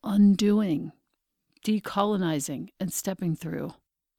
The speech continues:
A quarter of a century ago, <clears throat> I stood here speaking to a crowd of people also demonstrating against anti-Asian violence.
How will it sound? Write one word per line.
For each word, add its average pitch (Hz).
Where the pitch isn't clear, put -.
A 208
quarter 269
of 233
a 202
century 202
ago, 160
<clears throat> 240
I 214
stood 202
here 160
speaking 190
to 190
a 175
crowd 180
of 180
people 156
also 240
demonstrating 180
against 180
anti-Asian 165
violence. -